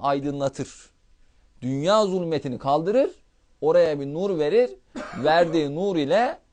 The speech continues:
sen helal mi, haram mı, yaptığım iş doğru mu, yanlış mı anlarsın. Ama İslamiyet gözlüğünü, o nuru sen almazsan karanlığın içinde kalırsın. Yaptığın şey yani kör gibi olursun.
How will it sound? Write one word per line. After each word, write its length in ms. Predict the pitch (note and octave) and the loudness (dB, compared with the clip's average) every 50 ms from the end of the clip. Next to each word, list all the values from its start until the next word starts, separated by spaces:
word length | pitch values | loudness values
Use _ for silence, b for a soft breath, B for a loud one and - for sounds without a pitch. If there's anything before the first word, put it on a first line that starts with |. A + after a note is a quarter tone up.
| _ _ _ | _ _ _
sen 340 | _ - - - D3 C#3+ C3 | _ -12 -6 -4 -4 -4 -4
helal 420 | B2 B2 C#3 D3 D#3 D#3+ D#3 D3+ | -6 -2 -2 2 2 4 2 2
mi, 120 | C#3 B2 A2 | 0 -4 -8
haram 420 | G#2+ - A2+ C3+ D3 D#3+ E3+ E3+ | -10 -2 0 2 4 4 2 2
mı, 160 | D#3+ C3 A#2 | -2 -6 -6
yaptığım 540 | A2+ C3+ D3 D3+ D#3 - _ E3 E3 D#3+ D#3 | -2 2 2 2 2 0 _ -4 -4 -4 -4
iş 200 | D3+ B2 - _ | -6 -8 -8 _
doğru 320 | D3 D3+ D#3+ E3+ E3+ F3 E3 | 2 4 4 4 4 2 -2
mu, 100 | C#3 B2+ | -4 0
yanlış 440 | C#3 D#3 E3+ F3+ E3+ E3 D#3 - | 0 0 0 0 -4 -10 -10 -8
mı 80 | - G3+ | -6 -6
anlarsın. 500 | F#3 E3 E3 E3+ E3 D3 - - G#3 - _ _ _ _ _ _ _ _ _ _ _ _ | -6 -6 -6 -6 -6 -8 -8 -14 -20 -20 _ _ _ _ _ _ _ _ _ _ _ _
Ama 180 | C3+ D3 D#3 C#3+ | -6 -6 -6 -6
İslamiyet 720 | C3+ D#3 - - - E3+ F3 F#3 F#3+ G#3 A#3 B3 F#3+ _ | -8 -12 -14 -4 0 2 2 2 2 0 -2 -2 -2 _
gözlüğünü, 500 | G3+ G3 F#3 E3+ D#3 D#3 D3+ C#3 C3 A#2+ | 0 0 0 0 -2 -4 -4 -4 -6 -6
o 220 | G#2+ A2+ E3 F#3+ F#3+ F3+ E3 A#2+ D3 | -4 -2 -2 0 0 -2 -2 -4 -4
nuru 340 | D3+ D#3 D3+ C#3+ C#3 C3+ A#2+ | -4 -4 -2 -2 -2 -4 -4
sen 160 | - D#3+ D#3 | -4 -6 -8
almazsan 800 | B2+ - D3+ D#3 D#3+ F3 F#3 G#3+ G3 - - - A3+ B3 B3+ - _ _ _ _ _ _ _ _ _ _ | -4 0 0 0 0 2 0 0 0 0 0 0 0 0 -2 -6 _ _ _ _ _ _ _ _ _ _
karanlığın 440 | - A3 G#3+ G3+ F#3+ F3 E3 D3+ D3+ | 4 6 6 6 6 4 -2 -6 -8
içinde 280 | C#3+ C3+ F3 - E3 | -10 -10 -8 -8 0
kalırsın. 480 | F#3+ G#3+ G#3 F3+ C#3+ - - - - _ _ _ _ _ _ _ _ _ _ _ _ _ _ _ _ _ | 2 2 2 2 -2 -8 -12 -20 -20 _ _ _ _ _ _ _ _ _ _ _ _ _ _ _ _ _
Yaptığın 480 | D#3+ F#3+ G3 G3 G3 _ F3 E3+ D#3+ | 0 2 2 2 0 _ -6 -6 -6
şey 200 | D3+ - F#3+ F3+ | -4 -4 -4 -4
yani 260 | F3+ F3+ F#3 F#3 F#3+ F3+ | -2 -2 -2 -2 -4 -2
kör 220 | - G#3+ G#3+ G#3 | 0 0 2 2
gibi 180 | G3+ D#3+ C#3+ B2+ | 0 -2 -2 -2
olursun. 400 | A2+ G#2 G#2+ - - - - | -4 -4 -8 -14 -16 -20 -20